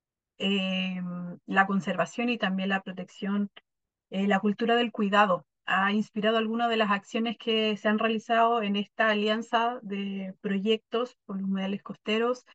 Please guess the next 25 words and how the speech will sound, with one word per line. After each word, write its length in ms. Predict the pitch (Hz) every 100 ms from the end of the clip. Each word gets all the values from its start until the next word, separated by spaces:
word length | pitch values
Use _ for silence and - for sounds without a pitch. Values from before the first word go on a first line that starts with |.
| _ _ _ _ _ _
Y, 460 | - 226 233 226 220
mm, 360 | 220 220 214 208
con 200 | 214 214
tus 140 | 240
palabras 480 | - 233 269 294 320 -
quisiera, 800 | - 220 233 226 247 247 240 240 226
mm, 240 | 196 185 _ _ _ -
ir 160 | 226
cerrando 440 | - 226 233 254 254
este 440 | 247 240 214 226
espacio 400 | - - 226 247
de 100 | 240
conversatorio. 960 | 226 208 202 - 175 202 233 269 285 - _ _ _ _ _ _ _
Eh, 380 | 196 196 185 185 165 _ _ _ _ -
agradecer, 720 | 208 208 208 - 220 233 - _
eh, 220 | 202 196 196
nuevamente 760 | 208 202 202 214 220 214 208
a, 280 | 208 196 - _
a 140 | 190
nuestras 340 | 196 196 - 190
expositoras 720 | 196 - 190 196 214 233 226
por 180 | - 185
traer 220 | 196 190
sus 160 | - 196
experiencias, 800 | - 185 220 247 254 - 240